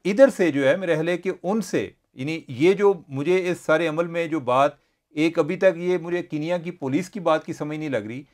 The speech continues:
कि क्या उन्होंने उनको इन्वेस्टिगेशन किया है। अभी तक मीडिया में कोई इस तरह की रिपोर्ट नहीं आ रही।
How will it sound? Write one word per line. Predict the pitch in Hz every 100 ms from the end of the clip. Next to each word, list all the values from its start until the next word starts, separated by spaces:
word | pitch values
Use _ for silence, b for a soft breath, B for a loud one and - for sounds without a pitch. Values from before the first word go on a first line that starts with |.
| _ _
कि | 160
क्या | 160 151 151
उन्होंने | 170 175 175
उनको | 170 170
इन्वेस्टिगेशन | 165 131 127 160 147 - 139
किया | 127 110 143
है। | - _ _ _
अभी | 139 156
तक | 190 196
मीडिया | 160 147 156 190
में | 180
कोई | 180 165
इस | -
तरह | 175
की | 151
रिपोर्ट | 151 135 135 131
नहीं | 131 117
आ |
रही। | 82